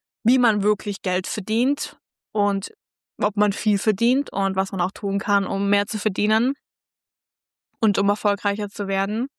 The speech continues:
Und ich bin zum Beispiel, das möchte ich auch noch vorwegnehmen, aktuell in meinem vierten Haus, ja, in der Profektion. Bei mir sind hier super viele Planeten aktiviert. Die Sonne,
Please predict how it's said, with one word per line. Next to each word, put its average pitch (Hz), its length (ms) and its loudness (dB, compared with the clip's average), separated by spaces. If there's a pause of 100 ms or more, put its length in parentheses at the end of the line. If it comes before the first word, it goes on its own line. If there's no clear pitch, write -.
(1000)
Und 220 680 0 (840)
ich 262 160 0
bin 262 120 2
zum 240 120 0
Beispiel, 214 320 0
das 190 140 -6
möchte 208 180 -4
ich - 120 -8
auch 202 120 0
noch 220 120 -6
vorwegnehmen, 202 800 -2
aktuell 202 500 0
in 202 120 2
meinem 190 400 0
vierten 226 500 -2
Haus, 220 320 2
ja, 202 160 0
in 208 100 -4
der 202 80 0
Profektion. 214 800 -2 (640)
Bei 220 120 2
mir 240 200 4
sind 220 220 -2
hier 233 340 2
super - 800 -2
viele 214 400 0
Planeten 185 480 -4
aktiviert. 196 760 -2 (120)
Die - 80 -8
Sonne, 214 600 0